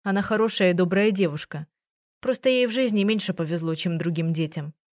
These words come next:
Ни в зимний лагерь она не ездила, ни к репетиторам по английскому не ходила. Да говорю же, понял я, мам.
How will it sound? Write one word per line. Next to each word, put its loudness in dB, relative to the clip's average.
Ни 2
в 2
зимний 2
лагерь 4
она 2
не 0
ездила, 0
ни -4
к -6
репетиторам 0
по 0
английскому -2
не -4
ходила. -6
Да 2
говорю 6
же, -2
понял 2
я, -2
мам. -2